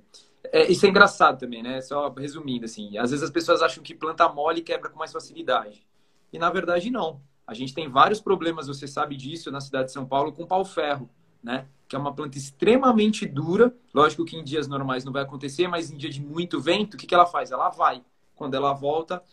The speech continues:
ela é tão dura que ela não tem movimentação, ela não tem flexibilidade, e aí ela quebra. Então, é, é, é muito complexo. Mas se for feita uma poda mal feita, sim, existe a possibilidade, sim, com certeza.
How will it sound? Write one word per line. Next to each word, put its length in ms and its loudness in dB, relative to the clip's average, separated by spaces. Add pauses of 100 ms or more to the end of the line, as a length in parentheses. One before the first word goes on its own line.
(160)
ela 120 -8
é 40 -6
tão 200 -6
dura 300 0
que 80 -4
ela 120 4
não 120 -4
tem 260 -2
movimentação, 800 -2
ela 100 -2
não 80 -4
tem 120 -8
flexibilidade, 840 0
e 60 -2
aí 100 0
ela 140 0
quebra. 380 -4 (300)
Então, 240 2
é, 80 4
é, 260 4
é 40 4
muito 500 -2
complexo. 480 0
Mas 120 -4
se 180 -8
for 240 4
feita 300 -2
uma 160 0
poda 280 0
mal 200 -2
feita, 500 -6 (320)
sim, 300 -6 (320)
existe 380 0
a 120 4
possibilidade, 680 -2
sim, 140 -6
com 160 -6
certeza. 460 -6